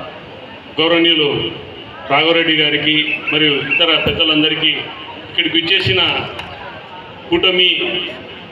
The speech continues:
పార్టీల కార్యకర్తలందరికీ మరియు భక్తాదులందరికీ నా నమస్కారాలు తెలియజేస్తూ, శివునికి అత్యంత ప్రియమైన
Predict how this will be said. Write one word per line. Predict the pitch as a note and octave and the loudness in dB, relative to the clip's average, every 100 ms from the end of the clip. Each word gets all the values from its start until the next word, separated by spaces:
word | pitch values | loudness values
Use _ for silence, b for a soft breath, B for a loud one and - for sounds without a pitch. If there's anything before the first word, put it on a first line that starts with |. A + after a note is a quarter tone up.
| - D#3+ | -4 0
పార్టీల | E3 E3 E3+ D#3 - - - - - | 2 2 2 2 -2 -6 -8 -10 -4
కార్యకర్తలందరికీ | D3+ D#3+ D#3 D#3 D#3 D#3 D#3 D#3 D#3 D#3+ E3 D#3+ E3 D#3+ - | 0 0 0 0 0 2 4 4 2 0 0 -4 -10 -8 -2
మరియు | D#3+ E3 C#3+ B2+ - - - - | 2 2 2 -2 -6 -12 -16 -4
భక్తాదులందరికీ | C#3+ C#3+ E3+ D#3 D3+ D3+ D#3+ D#3+ D3+ C3+ C3 | -2 2 2 2 2 2 2 2 0 0 -4
నా | C3+ C#3 | -2 2
నమస్కారాలు | D#3 D3+ D#3+ D#3 C#3+ C#3+ | 2 2 2 2 2 2
తెలియజేస్తూ, | C#3+ D3+ C#3+ - E3+ G3+ - - - - - - - - - - - C6+ B5+ - A5 A#5 A#5 A5+ - - - - - - - - | 0 2 2 2 0 0 -4 -12 -14 -14 -14 -16 -16 -14 -14 -16 -16 -16 -16 -18 -18 -18 -16 -16 -16 -16 -16 -16 -16 -16 -14 -2
శివునికి | - F3+ F#3+ G3 F3+ D#3+ E3 D#3+ | 2 6 6 6 4 2 0 -2
అత్యంత | F3+ F3 F3+ D#3+ - - - - - - - - - | 0 0 2 2 0 -6 -10 -12 -14 -16 -16 -8 0
ప్రియమైన | F3 E3+ F3 | 2 4 4